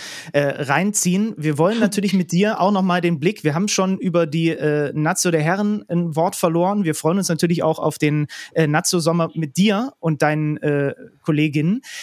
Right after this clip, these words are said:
Speaker 1: Auch da ist die Auslosung mittlerweile passiert mit Spanien, Schweden und Großbritannien und dann eben im Idealfall der Endrunde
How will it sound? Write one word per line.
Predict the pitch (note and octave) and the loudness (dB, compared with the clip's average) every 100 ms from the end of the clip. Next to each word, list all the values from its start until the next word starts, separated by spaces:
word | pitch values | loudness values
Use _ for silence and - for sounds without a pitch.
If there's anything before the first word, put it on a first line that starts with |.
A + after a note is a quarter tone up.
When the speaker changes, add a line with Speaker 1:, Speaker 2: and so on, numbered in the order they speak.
| - _ | -18 _
Speaker 1:
Auch | - - | -2 2
da | G3 A#3 | 2 2
ist | G#3 | 0
die | G3+ | 0
Auslosung | E3+ F#3+ G3 F#3 F3 | 2 2 2 2 2
mittlerweile | E3 E3 C#3+ C#3 | 2 2 2 0
passiert | C#3+ D3 - D#3 F#3+ - | -2 -2 0 0 0 0
mit | E3 | 0
Spanien, | - - D#3+ G3 F#3+ | 0 2 2 2 0
Schweden | - D3+ E3+ G3+ | 0 0 0 0
und | F#3+ E3+ | 0 -2
Großbritannien | B2 E3 - D#3 - D#3 F#3 G#3 B3 | 0 0 0 -4 0 0 2 0 -2
und | - E3 D3+ | -2 -2 2
dann | E3+ G3+ | 0 0
eben | F#3+ F3+ G3 | 0 0 0
im | - E3+ | 0 0
Idealfall | D#3+ D#3 D3 F3+ - F3 | 2 0 0 -2 -2 0
der | D#3+ C#3 | 0 0
Endrunde | F#3+ G3+ E3 F#3 F3+ | 0 2 2 2 0